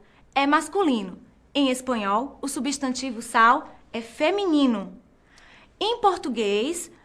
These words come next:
o substantivo desordem é feminino, mas em espanhol, o substantivo desorden é masculino. Portanto, também precisamos lembrar dos artigos la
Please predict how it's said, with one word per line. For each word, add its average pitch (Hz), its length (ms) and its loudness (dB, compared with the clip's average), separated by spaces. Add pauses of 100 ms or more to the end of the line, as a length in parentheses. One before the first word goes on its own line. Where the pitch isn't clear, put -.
(180)
o 302 80 -6
substantivo 311 1040 -2 (220)
desordem 240 920 2 (220)
é 240 100 -2
feminino, 233 680 -2 (260)
mas 254 340 2
em 320 140 0
espanhol, 285 680 0 (140)
o - 80 -6
substantivo 262 920 -6 (220)
desorden 247 840 -2 (180)
é 220 100 -4
masculino. 208 680 -4 (360)
Portanto, 247 600 -2 (240)
também 285 380 4
precisamos 285 540 0
lembrar 240 760 2
dos 269 180 -4
artigos 185 680 -4 (280)
la 247 540 6